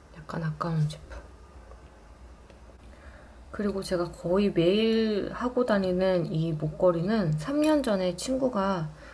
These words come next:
생일 선물로 저한테 준 건데, 십사 K고 줄이 짧고 그냥 펜던트가 없이 요게 펜던트 역할을 하는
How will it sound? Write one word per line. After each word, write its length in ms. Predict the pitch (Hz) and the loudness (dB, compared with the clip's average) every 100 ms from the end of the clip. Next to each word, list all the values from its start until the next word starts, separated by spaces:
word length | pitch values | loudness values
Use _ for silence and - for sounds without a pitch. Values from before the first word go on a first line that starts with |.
| - - | -18 -18
생일 320 | - 277 294 | -4 0 2
선물로 460 | 285 254 220 202 180 | 2 2 2 0 -2
저한테 580 | 165 170 156 165 165 160 | -4 -4 -4 -4 -4 -4
준 260 | - 180 | -6 -4
건데, 640 | 180 185 175 170 196 196 160 - - - | -2 -2 0 -2 0 -2 -6 -12 -18 -14
십사 420 | - - - 330 | -12 -2 0 0
K고 540 | - 233 190 277 453 - - | 0 -2 0 0 0 -4 -12
줄이 280 | - 196 190 | -6 -6 -2
짧고 520 | 240 254 254 294 294 | 2 2 2 0 2
그냥 420 | 196 180 175 175 | 2 0 0 -2
펜던트가 580 | 294 311 330 320 262 180 | -2 4 4 4 4 4
없이 540 | 165 - 240 220 170 185 | 2 -2 -2 -2 -2 -4
요게 420 | 190 196 208 202 | -4 -2 -2 -4
펜던트 520 | 277 285 302 311 277 | -4 0 2 2 0
역할을 480 | 190 - 190 180 180 | -2 0 0 2 0
하는 500 | 190 180 180 175 | 0 0 0 2